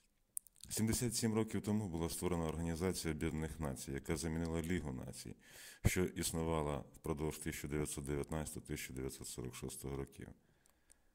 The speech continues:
І я не хочу проводити аналогії,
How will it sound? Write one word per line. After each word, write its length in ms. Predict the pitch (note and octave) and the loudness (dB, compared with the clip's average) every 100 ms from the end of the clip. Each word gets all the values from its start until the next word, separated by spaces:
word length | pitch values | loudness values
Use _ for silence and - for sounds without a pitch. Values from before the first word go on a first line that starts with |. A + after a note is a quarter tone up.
| _ _ _ _ _ - - | _ _ _ _ _ -20 -2
І 100 | G#2 | 4
я 80 | C#3 | 6
не 100 | D3 | 4
хочу 280 | - C3 F2+ | 2 2 0
проводити 540 | - E2 E2 D#2+ D#2 | 2 2 4 2 4
аналогії, 580 | D#2+ D#2+ F2 G#2 C2 A#1 | 2 4 4 6 4 2